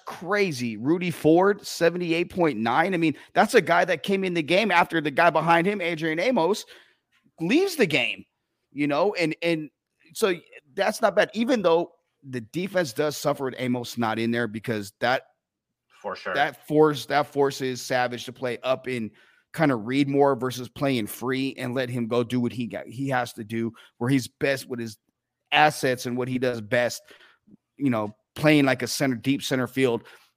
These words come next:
Speaker 1: and be a playmaker that way. So I say all that because we're complaining about three and one.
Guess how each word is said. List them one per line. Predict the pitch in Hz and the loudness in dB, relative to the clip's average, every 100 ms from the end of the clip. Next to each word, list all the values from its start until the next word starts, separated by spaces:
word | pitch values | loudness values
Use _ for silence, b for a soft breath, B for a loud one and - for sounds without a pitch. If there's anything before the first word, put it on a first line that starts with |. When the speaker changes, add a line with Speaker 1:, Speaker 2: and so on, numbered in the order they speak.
| _ 131 | _ -6
Speaker 1:
and | 113 | 0
be | 127 | 2
a | 123 | 2
playmaker | 135 127 127 120 | 4 4 4 2
that | 117 123 113 | 2 2 2
way. | 104 | -2
So | 101 135 120 117 _ _ _ _ _ _ _ - | 0 2 2 0 _ _ _ _ _ _ _ -2
I | 139 | 0
say | - 226 240 | 6 10 12
all | 165 | 12
that | 135 135 | 10 2
because | 139 143 139 131 B B B - | 0 2 2 2 B B B 4
we're | 214 | 6
complaining | 226 180 190 185 | 6 4 2 2
about | 180 160 151 | 4 4 4
three | 143 151 | 2 2
and | 139 | 2
one. | 131 135 139 | 2 0 -2